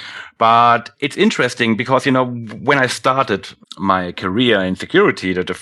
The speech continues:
the first couple of years I worked in, like, a hardcore security company, which did, like, the penetration testing and so on, yeah? And wh-, when I, when I transitioned more to this developer-focused security stuff, yeah,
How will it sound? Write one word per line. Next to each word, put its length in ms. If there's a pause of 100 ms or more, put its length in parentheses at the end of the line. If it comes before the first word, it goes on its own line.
(140)
the 60
first 380 (220)
couple 240
of 100
years 220
I 80
worked 320
in, 60
like, 180
a 40
hardcore 600
security 420
company, 400
which 220
did, 160
like, 220
the 120 (300)
penetration 600
testing 460
and 140
so 160
on, 240
yeah? 160 (640)
And 280
wh-, 300
when 240
I, 140
when 160
I 80
transitioned 580
more 260
to 120
this 160
developer-focused 1120
security 600
stuff, 360
yeah, 240